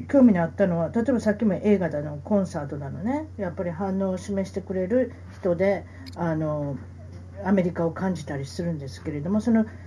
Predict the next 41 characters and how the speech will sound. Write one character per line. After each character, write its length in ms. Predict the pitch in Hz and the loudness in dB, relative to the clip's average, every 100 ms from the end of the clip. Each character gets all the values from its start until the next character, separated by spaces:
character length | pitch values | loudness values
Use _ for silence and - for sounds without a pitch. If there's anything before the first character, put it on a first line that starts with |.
| - | 0
ま 140 | 359 392 | 4 4
た 80 | |
違 40 | 294 - 254 | 4 4 2
っ 40 | 214 | 2
て、 120 | 170 | -2
そ 120 | 185 | -2
の 120 | 180 | 2
ア 60 | 247 | 4
メ 100 | 339 | 4
リ 120 | 339 | 4
カ 140 | 330 | 6
を 60 | 311 | 6
感 300 | 311 392 381 | 6 2 2
じ 140 | 311 - | 0 0
た、 220 | 165 - - - - - | -2 -2 -10 -16 -10 0
あ 140 | 202 | 2
の、 340 | 190 180 170 143 120 - - - | 4 2 2 -2 -6 -12 -14 -2
こ 120 | 220 | 0
と 120 | 202 | 2
で、 180 | 185 180 - - | 2 0 -2 2
以 120 | 320 | 4
前、 260 | 330 285 - | 6 4 4
あ 80 | 208 | 4
れ 80 | 208 | 4
で 100 | 208 | 2
す 80 | |
か？ 180 | - 381 - | -2 -6 2
ア 60 | |
メ 120 | 320 320 | 4 6
リ 80 | |
カ 100 | 320 | 6
の 100 | 302 | 6
日 260 | 311 381 349 | 6 4 4
米 200 | 269 196 | 6 6
野 180 | 190 190 | 4 2
球 160 | 254 | 0
か 120 | 262 208 | 2 2
な 140 | 170 | 0
ん 80 | 165 | -2
か 120 | 160 | -4
で、 180 | 147 | -6